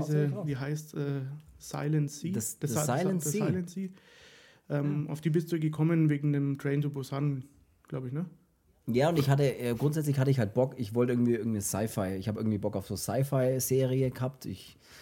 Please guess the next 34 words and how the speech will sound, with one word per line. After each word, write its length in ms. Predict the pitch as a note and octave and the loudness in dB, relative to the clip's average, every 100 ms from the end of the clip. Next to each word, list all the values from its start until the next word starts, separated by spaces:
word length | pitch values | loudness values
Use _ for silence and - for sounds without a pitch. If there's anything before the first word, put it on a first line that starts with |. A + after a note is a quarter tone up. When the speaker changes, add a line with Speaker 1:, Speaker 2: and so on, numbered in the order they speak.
| - _ | -20 _
Speaker 2:
weiß 180 | G2+ G#2 | 0 2
auch 80 | G#2+ | 4
nicht, 120 | A2+ | 2
ich 100 | G2+ | 4
wollte 160 | A2+ A2+ | 4 4
irgendwas 280 | A#2 A2 G#2 | 2 2 2
mit, 220 | G#2 G2 | 0 -2
äh, 140 | F2+ G#2 A2 - - - - - - | -8 -10 -14 -16 -18 -20 -20 -20 -16
irgendwas 420 | - B2 F#2+ - - | -6 -4 -2 -4 -2
Science-Fiction-mäßiges. 960 | G2 G2+ A2 - G2 F#2 F#2 F#2+ - - - - - - _ - - | -2 0 -2 -2 -4 -4 -6 -10 -14 -20 -20 -20 -20 -20 _ -20 -12
Und 100 | G2+ | -6
dann 120 | A2 | -2
wollte 180 | G#2+ A#2 | -2 -2
ich 160 | G#2+ - | -4 -8
eigentlich, 880 | F2+ B2 C#3+ C3+ C3 B2+ - - - - | -4 2 2 4 4 2 0 -10 -16 -12
boah, 440 | B1+ C#2+ F2 G2 G2 - | -10 -8 -8 -10 -12 -10
Lost 340 | A2+ A2+ A2+ A#2 | -4 -4 -2 -2
in 100 | G#2 | -2
Space 540 | - G#2 A2+ D#3 C#3+ | -2 -2 2 2 2
oder 140 | C3+ | 0
irgendwie 180 | B2+ C3 | 2 2
so 80 | B2+ | 0
eine 80 | B2 | -2
Serie 400 | B2+ C3 C3 B2 | 0 0 2 0
gibt's 200 | C3 - | -2 -2
da, 100 | A#2+ | -2
glaub 200 | A2+ A#2 | 0 0
ich, 100 | A2 | 0
wollte 140 | A#2 | -2
ich 80 | A#2 | -2
da 100 | A#2 | 0
mal 140 | C3 B2 | 0 2
anfangen, 600 | C3 B2 B2 B2+ B2+ B2 | -2 -2 -2 0 0 -2
äh, 460 | A2 A2 A2 A2 | -6 -6 -4 -6